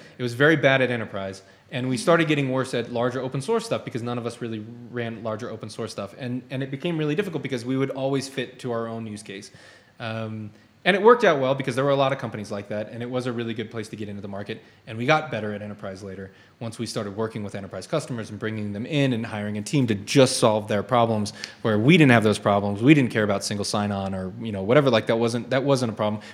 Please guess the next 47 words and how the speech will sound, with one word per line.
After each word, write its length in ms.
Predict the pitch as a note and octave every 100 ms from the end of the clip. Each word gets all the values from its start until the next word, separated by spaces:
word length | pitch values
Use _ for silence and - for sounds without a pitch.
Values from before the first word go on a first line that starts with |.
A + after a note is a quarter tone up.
| -
We 220 | B2 B2
ended 240 | G#3 A#3+ A#2
up 100 | G#2
caring 220 | G#2+ G#2
about 180 | G2+ G#2
it 80 | A#2
when 120 | A2+
we 120 | G#2+
got 200 | A2+ A2
to 120 | A#2 G#2
five 340 | - A2 G#2
hundred, 300 | A2 G#2 G2+
eight 160 | A#2 A2
hundred 240 | G#2+ G#2
people, 380 | A#3+ D3 A2+ G#2+ - - -
and 80 | G#2+
so 80 | A#2
it 0 |
was 100 | A#2
nice 200 | A#2 -
that 80 | A2+
we 80 |
could 100 | G#2
build 200 | G2 D3+
it 60 | A#2
before 260 | G#2 - G#2
that. 200 | G#2 A#2+
But, 160 | A2 A2 - - _
um, 560 | A2+ G#2 G#2 G2+ G2+ B2
but 120 | C3+ C3+
it, 160 | C#3 -
it, 160 | - C3+ - -
it 200 | C3+ -
is 260 | F3 D#3 F3
either 220 | E3 D#3+
you're 420 | D3 D3+ D#3+ D#3
the 120 | D3
customer 460 | D3 C#3 C#3 C3+ B2+
or 600 | C#3 B2+ B2 A#2+ A#2+ A2+ - -
you 120 | A2 - -
are 100 | B2
very, 420 | A2+ A2+ D#3 D3+ C3+
very 240 | A#2+ A2+
close 400 | - A2 F#2+ -
with 120 | A2+
the 60 | -
customer. 400 | G2 - F#2+